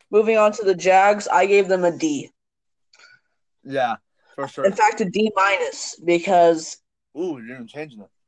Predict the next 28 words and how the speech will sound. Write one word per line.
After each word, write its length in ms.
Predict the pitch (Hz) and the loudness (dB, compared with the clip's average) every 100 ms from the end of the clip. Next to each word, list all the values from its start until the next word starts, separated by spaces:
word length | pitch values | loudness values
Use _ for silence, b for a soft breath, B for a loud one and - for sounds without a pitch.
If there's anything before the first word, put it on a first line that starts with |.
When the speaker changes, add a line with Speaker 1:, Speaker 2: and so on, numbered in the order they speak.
| _ _ _ _ - | _ _ _ _ -18
Speaker 2:
All 160 | 127 | -14
right. 160 | 117 - - | -14 -10 0
Speaker 1:
Yeah, 260 | 190 160 - | 2 2 -2
because 640 | 180 190 440 285 - - - _ _ _ _ _ _ _ _ _ _ _ _ - 202 | -6 -4 -2 -2 -4 -10 -20 _ _ _ _ _ _ _ _ _ _ _ _ -4 0
every, 500 | 240 269 269 - - | 2 2 0 -2 -2
like, 380 | 220 202 - _ _ _ _ - | 0 0 -4 _ _ _ _ -4
Calais 420 | 262 262 - 240 240 | 0 2 4 4 2
Campbell 400 | - 233 254 226 | 0 0 2 0
said 220 | 214 208 | 0 0
they 80 | 208 | 0
were 60 | 190 | 0
gonna 180 | 185 185 | 2 2
go 80 | |
sixteen 520 | 185 196 170 - 185 185 | 2 0 -4 -2 0 4
and 240 | 185 226 - _ B B B B B B _ - | 4 2 -4 _ B B B B B B _ 0
oh, 40 | |
um, 600 | 185 180 180 175 170 170 - | 2 4 6 4 2 -4 -2
closer 360 | 208 190 180 | 0 0 2
to 220 | 165 156 - | 4 4 2
oh 160 | 180 175 | 2 2
and 100 | 170 | 0
sixteen 520 | 170 165 220 196 175 | -4 -4 -4 -2 -2
than 120 | 160 | -2
sixteen 520 | 165 160 160 160 160 | -2 -4 -2 -4 0
and 260 | 165 196 - _ _ _ _ _ _ | 2 0 -4 _ _ _ _ _ _
oh. 60 | 185 | 0
Um, 640 | 180 175 175 175 170 165 170 B B B | 4 6 6 4 2 -4 -10 B B B
but 420 | 233 180 170 160 | 0 4 6 4